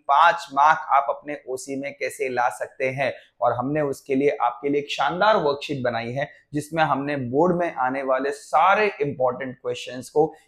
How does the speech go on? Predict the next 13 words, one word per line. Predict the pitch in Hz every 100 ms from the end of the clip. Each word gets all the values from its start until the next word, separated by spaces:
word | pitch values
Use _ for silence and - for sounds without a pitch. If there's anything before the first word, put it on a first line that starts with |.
| _ -
एक | 214 220
ही | 233 151
जगह | 135 135 131
पे | 147 -
आपके | 123 127 - 147
लिए | 147
पूरा | 147 175 185 185
का | 175 160
पूरा | 165 165
रेडी | 139 165 202
करके | 180 127 123
रखा | 113 113 104
है। | 101